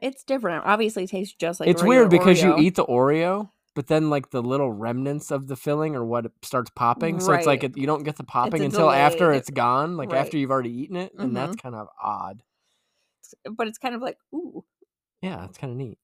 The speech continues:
Speaker 1: I like it.
Speaker 2: Space
Speaker 1: Little,
Speaker 2: Dunk.
Speaker 1: little party in my mouth.
Speaker 2: It's better than Denver Dunk.
Speaker 1: <laughs> That's right. <laughs> We'll go give Rocco.
Speaker 2: Uh, my next review. Um, I, some people have talked about this.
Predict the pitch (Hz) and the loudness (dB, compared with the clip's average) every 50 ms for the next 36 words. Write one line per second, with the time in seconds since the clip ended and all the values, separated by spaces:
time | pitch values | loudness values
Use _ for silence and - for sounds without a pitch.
0 | - - - 175 - - 220 - - - - - - - - - 160 143 135 202 | -16 -12 -8 -6 -6 -6 -6 -8 -10 -12 -12 -14 -14 -8 -2 2 2 2 2 0
1 | - 139 120 135 120 110 101 233 220 180 - - - - 226 220 214 196 190 196 | -4 -6 -4 -4 -2 0 2 2 2 2 0 -4 -6 -4 -4 -2 -2 -4 -4 -4
2 | 190 175 175 190 233 240 - - 190 - _ _ _ _ _ _ _ - - 135 | -4 -6 -6 -6 -6 -8 -10 -12 -14 -16 _ _ _ _ _ _ _ -2 0 0
3 | 131 123 113 110 104 101 120 127 127 120 104 101 95 - 98 90 90 107 - - | 2 2 0 -2 -4 -2 -2 0 0 -2 -4 -6 -10 -10 -12 -16 -16 -16 -12 -4
4 | - 285 302 311 330 - - _ _ _ - - 254 190 170 160 165 - - - | -2 0 2 0 0 -2 -10 _ _ _ -10 -8 -6 -4 -4 -4 -4 -8 -10 -14
5 | - - 339 320 226 311 302 220 - - 330 349 185 180 170 185 170 175 185 160 | -8 -8 -8 -6 -6 -6 -8 -8 -10 -10 -8 -6 -6 -6 -4 -4 -6 -4 -4 -6
6 | 147 147 143 131 143 151 - 147 139 165 - _ _ _ _ _ _ _ _ _ | -6 -6 -6 -6 -6 -8 -8 -8 -8 -8 -10 _ _ _ _ _ _ _ _ _
7 | _ _ _ - 131 135 127 135 139 151 170 170 - - 156 131 113 104 92 82 | _ _ _ -6 -4 -2 -2 0 0 0 -2 -2 -4 -8 -10 -10 -10 -12 -14 -16
8 | - _ _ _ _ _ _ _ _ _ _ _ _ - 127 120 117 117 117 117 | -20 _ _ _ _ _ _ _ _ _ _ _ _ -10 -8 -6 -6 -6 -6 -6
9 | 113 - 131 135 139 135 120 120 - _ _ _ - - 160 151 170 202 185 202 | -8 -8 -8 -8 -8 -8 -10 -14 -20 _ _ _ -12 -8 -6 -4 -4 -4 -2 -4
10 | 175 143 - 147 139 143 143 - 139 135 131 131 123 - 131 127 131 127 - - | -4 -4 -2 -4 -4 -4 -4 -8 -6 -6 -6 -6 -6 -8 -8 -8 -8 -10 -14 -20
11 | - | -20